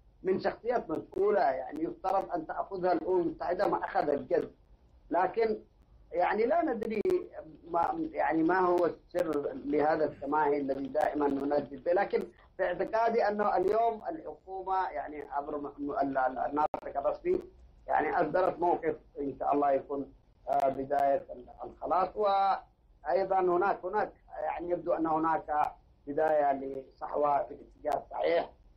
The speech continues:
أيضًا هناك اليوم يعني صدر قرار جمهوري بتعيين الأستاذ حافظ فاخر معياد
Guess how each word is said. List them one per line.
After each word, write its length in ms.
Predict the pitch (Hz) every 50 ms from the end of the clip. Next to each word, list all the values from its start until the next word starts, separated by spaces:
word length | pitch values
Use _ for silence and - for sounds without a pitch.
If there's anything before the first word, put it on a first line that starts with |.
| _ 147
أيضًا 340 | 147 156 156 151 156 160 - 147
هناك 420 | 156 156 160 165 165 160 - 156
اليوم 400 | 143 147 156 160 160 - 294 143 -
يعني 320 | - - - 147 151 143 -
صدر 320 | - 151 143 151 139 143
قرار 420 | 135 - - 143 151 156 156 151 135
جمهوري 420 | 127 139 139 143 147 151 151 151
بتعيين 480 | - - - - 131 135 147 151 147 139
الأستاذ 380 | 139 - - - 151 143 135
حافظ 360 | - - 143 147 139 143 139 - -
فاخر 300 | 156 147 147 151 135 131
معياد 400 | 135 - - 147 147 147 139